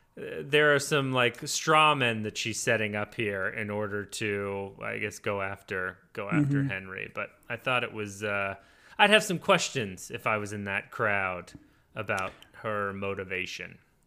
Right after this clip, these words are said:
Speaker 2: Yeah, and I think there is a guy, which we, we meet her kinda lead muscle, Perry, A K A Salt and Pepper Beardy guy. Uh,
Speaker 1: Nice.
Speaker 2: who's, again, looks
Speaker 1: Now,
Speaker 2: fantastic
Speaker 1: Peppa?
Speaker 2: part.
Speaker 1: Is that Peppa or Pepper?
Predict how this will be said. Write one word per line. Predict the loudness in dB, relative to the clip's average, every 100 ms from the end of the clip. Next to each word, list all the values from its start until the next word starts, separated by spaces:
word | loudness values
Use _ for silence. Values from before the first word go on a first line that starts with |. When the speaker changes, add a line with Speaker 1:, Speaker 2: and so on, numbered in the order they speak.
| _ -20 2
Speaker 2:
Yeah, | 4
and | 6
I | 6
think | 4 6
there | 6
is | 6 4 -2
a | -2
guy, | 6 6 8
which | 6 4 4
we, | 4 2
we | 4 4
meet | 6 8 6 4
her | 4 4
kinda | 6 6
lead | 8 6 6
muscle, | 6 4 4 0 0 -2
Perry, | 4 4 6 4 2 2
A | 0
K | 2 4 4
A | 4
Salt | 6 4
and | 6
Pepper | 4 4
Beardy | 6 6 6
guy. | 2 0 0 -4 -12 -20 _ _
Uh, | 2
Speaker 1:
Nice. | 4 4 4 2 0 -4 -12 -14 _ -2
Speaker 2:
who's, | 4 4 4 -4 -6
again, | 0 0 -2 -8 -4
looks | 2
Speaker 1:
Now, | 6 6
Speaker 2:
fantastic | 6 6 10 8 8
Speaker 1:
Peppa? | 6
Speaker 2:
part. | 4 2 -2
Speaker 1:
Is | -4
that | -2 -2
Peppa | 2 2 4 4 4 0
or |
Pepper? | 0 0 2 0 0